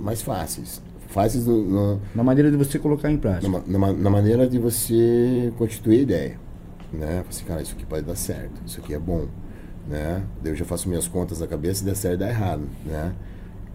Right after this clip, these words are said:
Speaker 1: Nunca t-, apostando todas as fichas, né? Então, você tem que ter uma retaguarda ali, pegar uma parte e falar, "Cara, vamos apostar isso aqui e aqui." E foi indo. Então, foi surgindo, fui,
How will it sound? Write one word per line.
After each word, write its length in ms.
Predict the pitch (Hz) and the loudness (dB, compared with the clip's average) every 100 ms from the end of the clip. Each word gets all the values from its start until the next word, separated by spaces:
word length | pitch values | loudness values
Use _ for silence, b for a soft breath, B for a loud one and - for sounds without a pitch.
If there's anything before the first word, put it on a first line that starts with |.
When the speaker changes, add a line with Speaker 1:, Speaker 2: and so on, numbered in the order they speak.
| - - | -12 -10
Speaker 1:
Nunca 360 | 73 85 87 | -2 0 2
t-, 120 | 101 85 | 0 -2
apostando 440 | 85 101 101 98 | -2 0 2 2
todas 280 | 104 101 101 | 2 2 2
as 140 | 107 | 0
fichas, 420 | - 90 - 73 | 0 -2 -2 -6
né? 220 | 76 73 73 | -6 -6 -6
Então, 280 | - 73 76 | -6 -6 -2
você 140 | 87 87 | -4 -4
tem 80 | |
que 60 | - | -8
ter 160 | - 82 | -4 -2
uma 120 | 80 | -2
retaguarda 600 | 80 82 76 82 85 85 | -2 -4 -2 0 0 -2
ali, 360 | 76 78 90 113 | -2 -2 0 0
pegar 240 | 104 82 | -2 -2
uma 100 | 82 | -2
parte 220 | 82 87 | -2 -4
e 20 | |
falar, 140 | 101 85 | -4 -4
"Cara, 180 | 90 69 | -4 -4
vamos 140 | 73 | -4
apostar 340 | 71 80 82 | -6 -4 -4
isso 100 | 78 | -2
aqui 160 | - - | -4 -4
e 40 | |
aqui." 300 | 95 98 78 67 B B B B B - | -4 -4 -6 -6 B B B B B -4
E 200 | 82 90 | 0 0
foi 180 | 92 139 214 | 4 4 4
indo. 220 | 214 113 | 2 -2
Então, 720 | 73 - 85 98 104 104 98 82 B B B - | -2 -2 0 2 4 4 2 -2 B B B -6
foi 120 | 92 | -4
surgindo, 1080 | 85 98 92 107 98 90 85 82 78 76 57 | 4 4 6 4 6 4 4 2 -2 -4 -6
fui, 320 | - 87 85 | -2 0 0